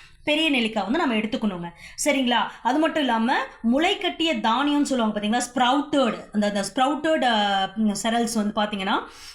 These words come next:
அஹ், வாரத்துக்கு நாலு முறை எடுத்துக்கணுங்க. இதெல்லாம் வந்து நம்ம டெய்லி பேசிஸ்ல சாப்பிடக்கூடியது. நீங்க வாரத்துல ரெண்டு முறை எடுத்துக்கிறது என்னன்னு பாத்தீங்கன்னா, முருங்கைக்கீரை வந்து வாரம் ரெண்டு முறை சாப்பிடணும். பீட்ரூட் ஜூஸ், நூறு எம் எல்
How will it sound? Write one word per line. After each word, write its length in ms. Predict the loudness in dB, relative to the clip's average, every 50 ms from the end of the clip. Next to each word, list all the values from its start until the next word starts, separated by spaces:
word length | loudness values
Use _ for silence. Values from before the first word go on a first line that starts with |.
| -4 -2
அஹ், 360 | 0 2 2 2 0 0 0
வாரத்துக்கு 600 | 0 2 2 2 2 0 0 -2 -4 -2 0 0
நாலு 380 | 2 2 2 2 2 2 2 2
முறை 240 | 2 2 2 0 0
எடுத்துக்கணுங்க. 440 | 0 -2 -4 -6 -8 -6 -8 -4 -2
இதெல்லாம் 380 | -2 0 0 0 0 0 0
வந்து 300 | 0 0 0 0 0 0
நம்ம 240 | 0 0 0 0 0 -2 -2 -6 -12 -16 -10 -6 -2 0
டெய்லி 480 | 2 2 2 2 0 0 0 0 0
பேசிஸ்ல 440 | 0 -2 -2 -2 -2 -2 -2 -2 -2 -2
சாப்பிடக்கூடியது. 680 | 0 -2 -2 0 0 -2 -2 -2 -2 -4 -4 -4 -6 -6 -8 -10 -14 -16 -8 -4
நீங்க 200 | -2 0 0 2
வாரத்துல 540 | 2 0 2 2 0 -2 -2 0 0 0
ரெண்டு 300 | 2 2 2 2 2 2
முறை 240 | 2 2 2 2 0
எடுத்துக்கிறது 400 | 0 -2 -2 -2 0 0 2 2
என்னன்னு 180 | 2 0 0 0
பாத்தீங்கன்னா, 420 | -2 -2 -4 -6 -6 -4 -2 -2 -2 -4 -8 -14 -20 -8 -2
முருங்கைக்கீரை 840 | 0 2 2 4 2 2 2 0 -2 -2 -2 0 2 2 2 2 2 2
வந்து 320 | 2 0 0 0 0 2
வாரம் 380 | 2 2 2 2 2 2 0 0
ரெண்டு 220 | 0 0 2 2
முறை 200 | 2 0 0 -2
சாப்பிடணும். 680 | -2 -2 -2 -4 -4 -6 -8 -6 -2 -2 0 -2 -2 -4 -10 -20 -20 -10 -6 -4 -2 2
பீட்ரூட் 580 | 2 2 2 2 2 0 0 0 0 0 0 0 0 2
ஜூஸ், 420 | 2 2 2 0 0 -2 -4 -2 -2
நூறு 300 | 0 2 4 4 4 4
எம் 160 | 2 2 2
எல் 120 | 0 0